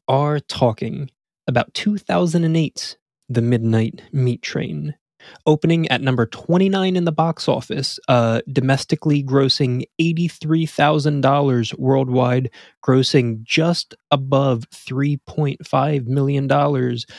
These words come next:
A film that got stuck in development hell because Lionsgate brought a new head of the company on, and he only cared about marketing movies that had his name on it, like The Strangers.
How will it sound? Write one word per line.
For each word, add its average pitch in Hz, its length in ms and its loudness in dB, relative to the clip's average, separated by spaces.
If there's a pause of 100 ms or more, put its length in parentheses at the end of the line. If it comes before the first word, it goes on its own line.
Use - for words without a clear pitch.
(260)
A 123 100 0
film 147 260 0
that - 160 -2
got 139 160 -2
stuck - 320 -2
in 180 80 4
development 165 560 2
hell 127 220 2
because 123 400 -2
Lionsgate 131 800 -2 (340)
brought 131 340 2
a 135 140 0
new 156 420 0
head 165 180 -2
of 165 120 -2
the 156 80 -2
company 139 400 -2
on, 120 200 0
and 113 140 -2
he 131 260 -4 (120)
only 180 560 -2
cared 127 480 -2 (320)
about 120 300 0
marketing 120 500 0
movies 113 380 0
that - 140 -2
had 120 160 -2
his 127 160 0
name 151 260 2
on 165 160 0
it, - 100 -6 (120)
like 107 240 -8
The 117 80 -8
Strangers. - 720 -4